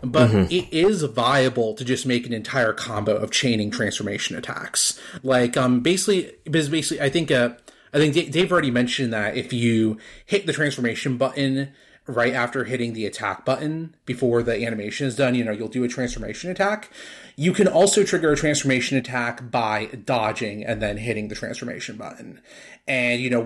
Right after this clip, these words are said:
Speaker 1: wh-, so whatever method you choose, whether you're starting with a light attack or you're starting with a dodge, you can just chain, you can just chain transformation attacks over and over and over again if you want until you run out. And it's kind of a,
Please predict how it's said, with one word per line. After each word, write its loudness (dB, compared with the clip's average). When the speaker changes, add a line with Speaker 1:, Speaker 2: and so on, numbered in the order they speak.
Speaker 1:
wh-, -10
so 0
whatever 4
method 0
you 0
choose, 2
whether 2
you're -2
starting 2
with -2
a 2
light 2
attack 0
or -2
you're -2
starting 2
with -4
a -4
dodge, 4
you 0
can 4
just 0
chain, 2
you 0
can 6
just 4
chain 2
transformation 0
attacks 0
over 4
and 4
over 2
and 2
over 2
again -2
if -8
you -6
want -6
until 2
you 0
run -2
out. -2
And -2
it's -2
kind 2
of 2
a, 2